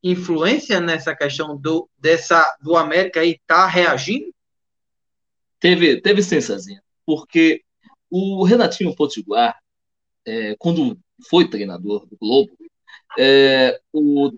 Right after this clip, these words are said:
Speaker 2: time, os times que ele, que ele dirige têm, digamos, uma, uma outra atitude, né? Uma, uma, uma pegada, uma, uma pegada muito mais, mais forte, mais,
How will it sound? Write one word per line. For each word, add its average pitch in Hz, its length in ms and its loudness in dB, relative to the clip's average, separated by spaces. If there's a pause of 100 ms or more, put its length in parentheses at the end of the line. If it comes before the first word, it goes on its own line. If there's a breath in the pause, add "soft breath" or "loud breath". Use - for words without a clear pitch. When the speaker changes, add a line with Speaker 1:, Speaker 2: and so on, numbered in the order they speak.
Speaker 2:
time, 190 560 0 (720)
os 131 180 -12
times 233 320 0
que - 140 -6
ele, 92 260 -8 (180)
que 113 60 -10
ele 104 140 -10
dirige 107 440 -8
têm, 147 240 -4
digamos, 170 340 -4
uma, 202 280 -6 (240)
uma 220 140 4
outra 196 400 2
atitude, - 580 -6
né? 135 160 -14
Uma, 107 220 -8 (180)
uma, 110 160 -10 (220)
uma 110 100 -8
pegada, 120 420 0
uma, 117 160 -2 (400)
uma 110 140 -8
pegada 120 380 0
muito 147 320 -2
mais, 123 440 -2
mais 110 240 -6
forte, 139 400 0
mais, 92 540 -10